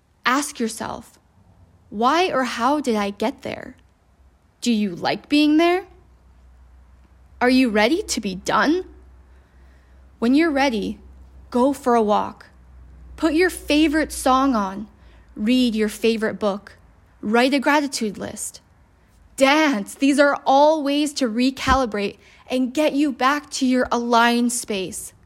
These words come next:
your feel-good space. Your heart opens. You see and feel source energy everywhere.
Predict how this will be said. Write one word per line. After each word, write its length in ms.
your 140
feel-good 960
space. 640
Your 220
heart 540
opens. 640
You 200
see 420
and 180
feel 640
source 720
energy 580
everywhere. 720